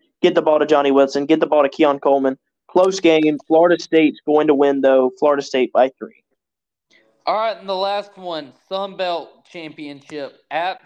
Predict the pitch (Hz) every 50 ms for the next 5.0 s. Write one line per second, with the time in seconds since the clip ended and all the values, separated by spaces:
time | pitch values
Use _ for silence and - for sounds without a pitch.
0 | _ _ _ - 185 180 180 175 160 156 151 175 165 156 _ 156 156 - _ _
1 | - 175 175 175 175 165 156 135 120 120 - _ _ - 156 151 165 165 160 156
2 | 147 151 147 147 143 - _ - 185 170 - - - 165 160 151 160 165 165 165
3 | - - 170 165 156 135 135 - 151 160 175 170 190 208 196 - _ - 135 143
4 | - - 160 151 135 143 147 147 135 139 151 156 156 156 156 160 156 156 _